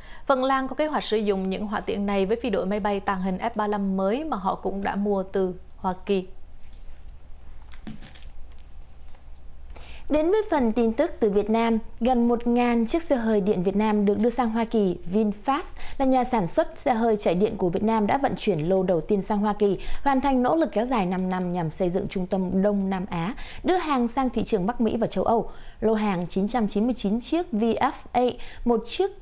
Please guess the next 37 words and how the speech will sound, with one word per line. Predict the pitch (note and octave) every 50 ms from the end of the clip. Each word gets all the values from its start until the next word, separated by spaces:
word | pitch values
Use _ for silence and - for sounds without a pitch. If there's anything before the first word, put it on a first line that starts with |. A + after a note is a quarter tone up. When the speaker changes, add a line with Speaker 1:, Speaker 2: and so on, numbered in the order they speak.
| - -
Speaker 2:
crossover | - A#3+ C4+ E4+ - - - A#3 A3+ G#3 G3+ G#3 G3+ F3 D#3+ -
chạy | - - -
điện | F3 G3+ - -
với | F3 F#3+
công | - G#3 F#3+
suất | E3+ - - C#4 - B3+
là | G#3 E3+
bốn | E3 D#3+ E3+ G#3
trăm | - - B3 A3 G#3
lẻ | G3 F3+ D3+
hai | D3+ F3 G#3+ A3 A3 G#3+
mã | G3+ G3 -
lực, | C#4+ C#4+ B3+ - - - - - - -
phạm | - D4+ C#4 C#4+
vi | E4 F4
hoạt | D#4 D4 A#3+ G3+
động | A3+ G3+ G3 -
khoảng | G#3 E3+
hai | F3 G3 A3 G#3
trăm | - A3+ G#3+ G3+
chín | - - G#3+ A#3
mươi | C#4+ C4+ G3+ -
dặm | G3 - D#3+
với | F3 F3+
giá | F3+ F3 G3+
khởi | - - A3 D#3
điểm | D3+ E3 F3 D3+ C3+ C3+
là | C3+ C3+ -
bốn | - D3+ D#3+ F#3+ A3+ A#3+
mươi | B3 A#3+ A3
ngàn | G3+ F#3+ F#3 F#3 F3 D#3+ D#3 - - - - -
bảy | F3+ E3+ C3+ C3+ -
trăm | - A3+ G#3+
Mỹ | G3 G#3
Kim | - - C4 A#3 G#3
một | G3 E3 -
chiếc, | - - D#4+ F4+